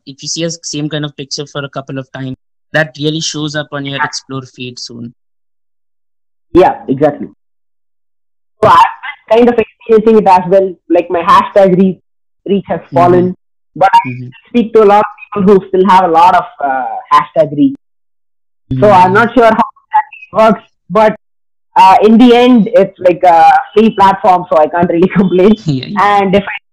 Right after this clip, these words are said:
Speaker 2: want a post to reach many people, and if I really
Speaker 1: Mm-hmm.
Speaker 2: want to, uh, target, uh, like, a specific audience that I want to,
Speaker 1: Mm-hmm.
Speaker 2: want them to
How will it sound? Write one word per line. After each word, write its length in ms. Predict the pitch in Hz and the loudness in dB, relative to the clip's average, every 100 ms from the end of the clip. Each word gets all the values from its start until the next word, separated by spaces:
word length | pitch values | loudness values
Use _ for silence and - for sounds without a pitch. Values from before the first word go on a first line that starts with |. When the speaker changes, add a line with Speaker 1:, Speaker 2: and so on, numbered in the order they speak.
| _ _ | _ _
Speaker 2:
want 160 | - - _ _ - | -4 -4 _ _ 2
a 300 | 202 202 - | 2 2 2
post 260 | 226 233 - | 0 0 0
to 80 | 208 214 | 2 4
reach 200 | 226 220 | 2 2
many 180 | 196 208 | 2 2
people, 320 | 202 190 202 214 - _ _ _ 165 | 2 0 0 0 -6 _ _ _ -2
and 220 | 185 190 | -2 0
if 100 | 190 | 0
I 60 | 196 | 2
really 200 | 185 214 | 4 4
Speaker 1:
Mm-hmm. 80 | 196 | 4
Speaker 2:
want 220 | 208 202 | 2 2
to, 380 | 196 185 175 - - | 2 2 0 -2 -2
uh, 400 | - - - - - | -2 0 -2 -2 0
target, 420 | 180 190 185 190 - _ _ | 2 2 2 -2 -4 _ _
uh, 400 | 139 151 147 143 | -2 0 0 -2
like, 140 | 156 160 | -4 -8
a 60 | - | -6
specific 420 | 190 - 202 160 | -6 -2 -2 0
audience 380 | 165 185 180 156 | 2 2 0 -2
that 140 | 170 | 0
I 80 | 165 | 2
want 260 | 165 180 165 | 2 0 2
to, 60 | 160 | 2
Speaker 1:
Mm-hmm. 260 | 151 - | 2 -2
Speaker 2:
want 180 | 160 175 | -4 -2
them 120 | |
to 60 | 175 | -2